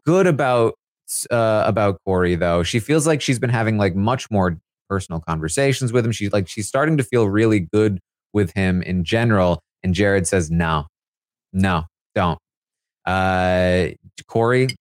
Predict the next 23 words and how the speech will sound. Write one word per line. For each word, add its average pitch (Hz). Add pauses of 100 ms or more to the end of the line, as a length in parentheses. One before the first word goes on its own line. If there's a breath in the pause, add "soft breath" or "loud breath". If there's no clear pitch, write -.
he's, 110
he's 107
a 98
selfish 104
player. 107 (240)
He's 101
an 92
opportunist. 107
He 107
will 98
not 92
be 104
loyal. 85 (280)
Uh, 82
and 95
he 90
says, 90
"You 98
know 110
how 127
I 123
know 117
this? 165